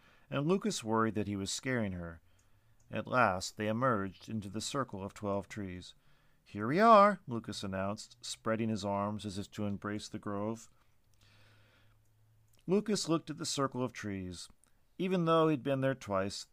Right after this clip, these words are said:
this was the first time he really took in the grove itself. It was an impressive, even uncanny, sight, especially the way the rest of the forest seemed to have stopped at the borders of the circular grove, as if paying respect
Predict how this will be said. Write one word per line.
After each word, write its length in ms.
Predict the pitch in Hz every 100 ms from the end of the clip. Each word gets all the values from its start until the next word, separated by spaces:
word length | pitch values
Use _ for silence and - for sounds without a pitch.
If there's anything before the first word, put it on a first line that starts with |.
| -
this 220 | 175 -
was 140 | 151
the 120 | 113
first 400 | 107 - 202 202
time 260 | - 120 120
he 120 | 113
really 340 | 98 117 139 135
took 240 | 131 127
in 180 | 117 117
the 60 |
grove 360 | 110 104 101 95
itself. 580 | 98 - 95 87 90 - _ _ _ _ -
It 200 | 170 -
was 320 | 160 131 123
an 80 | 117
impressive, 800 | 107 104 175 185 107 87 87 - _ _ _
even 300 | - 147 127
uncanny, 800 | 98 95 95 - 165 113 95 95 -
sight, 440 | - - 107 101 - - - _ _ -
especially 540 | 135 - 214 214 -
the 140 | 127 107
way 240 | 110 110
the 100 | 107
rest 320 | 104 160 -
of 60 | 175
the 100 | 165
forest 480 | - 113 110 110 - -
seemed 360 | - 180 170
to 60 | 120
have 140 | 107
stopped 440 | - - 175 170 -
at 100 | 117
the 80 | 107
borders 420 | - 123 120 110
of 80 | 98
the 80 |
circular 480 | 104 - 127 - 117
grove, 440 | 110 98 87 90 - - _ - -
as 200 | 117 104
if 180 | 117 -
paying 320 | 143 151 156
respect 640 | 151 - - 156 - -